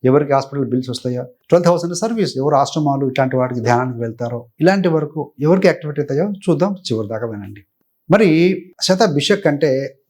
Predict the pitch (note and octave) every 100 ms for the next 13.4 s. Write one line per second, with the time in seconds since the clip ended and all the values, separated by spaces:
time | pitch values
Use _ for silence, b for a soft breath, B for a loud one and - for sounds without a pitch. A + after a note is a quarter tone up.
0 | A2 B2+ G3 G3 E3+ D#3 C3+ C3 - D3+
1 | - A2+ G#2+ G#2+ - _ _ C#3+ D3 C#3+
2 | C3 B2 B2 - - - D3+ D3 B2 -
3 | A#2+ - _ _ - C#3+ C#3+ C3 A#2+ G#2
4 | B2 C#3 _ _ - D3+ D3 D#3 C#3 C#3
5 | A#2 B2 D3 E3 D3 C3 B2 A#2+ D#3 G3
6 | D3 A#2+ - A#2 C3 C3 C#3 A#2+ C3 A#2+
7 | A#2 A2+ B2+ C#3+ G3 b b _ A#2 C3+
8 | D3 G#2+ C#3 C3+ G2 F#2 F#2 F2+ _ _
9 | _ _ E3+ A3+ A3+ F3+ E3+ D#3+ F3+ F3+
10 | D3 C#3 C3+ D#3+ - A2 G2 - - F3
11 | E3+ E3 D3+ D3 D3+ F3 E3 F3+ C#3 B2+
12 | - C3 A#2 A2+ G2+ - _ _ - C#3
13 | C3+ A#2+ B2